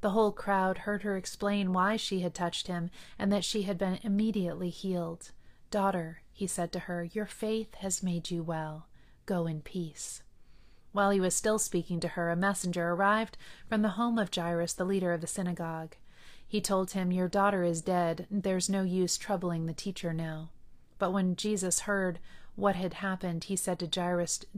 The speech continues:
"Don't be afraid. Just have faith, and she will be healed." When they arrived at the house, Jesus wouldn't let anyone go in with him except Peter, John, James, and the little girl's father and mother.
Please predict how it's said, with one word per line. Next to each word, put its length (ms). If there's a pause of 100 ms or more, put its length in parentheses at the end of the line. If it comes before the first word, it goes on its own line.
(120)
"Don't 280
be 180
afraid. 640 (340)
Just 220
have 200
faith, 560 (180)
and 160
she 200
will 220
be 120
healed." 600 (840)
When 160
they 140
arrived 340
at 80
the 100
house, 380
Jesus 400
wouldn't 220
let 160
anyone 360
go 160
in 160
with 160
him 160
except 380
Peter, 460 (300)
John, 580
James, 640
and 100
the 80
little 160
girl's 400
father 540
and 160
mother. 420